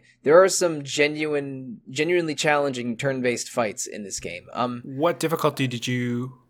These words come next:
Speaker 2: uh, do your playthrough on?
Speaker 1: I, I did it on normal. I al-, I always sort of, uh, the first time I run through a game, I always pick normal, and then
Speaker 2: Gotcha.
Speaker 1: if I really, really wanna replay something, I'll consider going up to a higher difficulty. But
Speaker 2: I went
Speaker 1: uh,
Speaker 2: hard, and I found it really challenging. Even just that first Asterix battle, uh,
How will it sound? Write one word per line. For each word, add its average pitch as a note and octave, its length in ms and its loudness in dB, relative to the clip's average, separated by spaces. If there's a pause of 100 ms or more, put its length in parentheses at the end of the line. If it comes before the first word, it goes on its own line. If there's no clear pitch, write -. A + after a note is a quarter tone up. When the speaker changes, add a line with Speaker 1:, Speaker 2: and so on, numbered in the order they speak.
Speaker 2:
uh, A2 300 0
do A#2+ 120 -6
your A2 120 -6
playthrough A#2 340 -6
on? G#2+ 140 -8 (880)
Speaker 1:
I, D3+ 140 8
I D#3 100 6
did E3+ 180 -2
it E3+ 100 0
on D#3+ 140 6
normal. B2 480 -2
I C3 160 4
al-, C3+ 200 6
I C3 180 4
always B2+ 640 0
sort B2+ 260 -4
of, A#2+ 140 -6
uh, A2+ 340 0
the A#2+ 120 -4
first E3 220 0
time D3+ 160 0
I C#3 40 4
run C3+ 120 2
through C3 140 -2
a B2 60 0
game, B2 220 2
I A#2+ 100 2
always B2 420 0
pick - 240 -4
normal, B2 540 -4
and A#2+ 240 -4
then B2+ 100 0
Speaker 2:
Gotcha. A#2+ 200 0
Speaker 1:
if - 20 2
I A2 120 -4
really, B2+ 360 0
really B2 220 0
wanna A#2+ 200 -2
replay B2 320 -2
something, B2 340 -4
I'll A2+ 80 -2
consider A2+ 380 -6
going A#2 300 -2
up G#2+ 80 -6
to A2+ 120 -6
a G2+ 40 -2
higher A#2 240 -2
difficulty. B2 580 -8 (460)
But C3 200 6
Speaker 2:
I A#2+ 80 0
went D3 180 6
Speaker 1:
uh, A#2+ 180 4
Speaker 2:
hard, C3 320 8
and A2+ 80 2
I A2+ 100 -2
found A2 240 -2
it G#2+ 60 -6
really G#2+ 220 -6
challenging. G#2 440 -6
Even B2 260 -4
just C3+ 180 0
that A2+ 160 -4
first - 460 -4
Asterix D3 560 -4
battle, E3 520 0
uh, G#2 380 -4